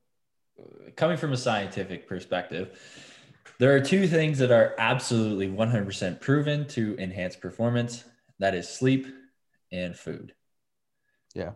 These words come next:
Speaker 1: So anything else on top of that, I, I kinda look at it, like, skeptically, uh, because I think, like, <sighs> I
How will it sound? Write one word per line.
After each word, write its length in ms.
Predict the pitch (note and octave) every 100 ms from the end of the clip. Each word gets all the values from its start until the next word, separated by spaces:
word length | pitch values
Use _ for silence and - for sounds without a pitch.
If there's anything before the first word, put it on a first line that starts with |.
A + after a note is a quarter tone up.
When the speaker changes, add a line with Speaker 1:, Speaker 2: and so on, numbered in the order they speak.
| _
Speaker 1:
So 540 | - A2 G2+ G2+ - - - _ _
anything 460 | A2 D#3+ F#3 F#3+ C3
else 260 | A2+ B2+ C3+
on 160 | G#2+
top 240 | G#2+ G2 G#2
of 60 |
that, 280 | A#2 A#2 A2+
I, 280 | G2+ G2 -
I 80 | G2
kinda 260 | - A#2 B2+
look 200 | B2 B2
at 100 | A#2
it, 140 | -
like, 280 | F#2 E2+ - _ _ _
skeptically, 760 | - A#2+ B2 D#3+ D#3 E3 E3 E3 - _ _ - - _ _
uh, 440 | - G#2 F#2 E2+ D#2 - -
because 480 | A2+ B2+ A2+ A2 -
I 80 | - - -
think, 340 | - E3 - -
like, 420 | A2 A2 A2 - - _ _ - - _ _ _ _ _
<sighs> 640 | - - - - - -
I 100 | -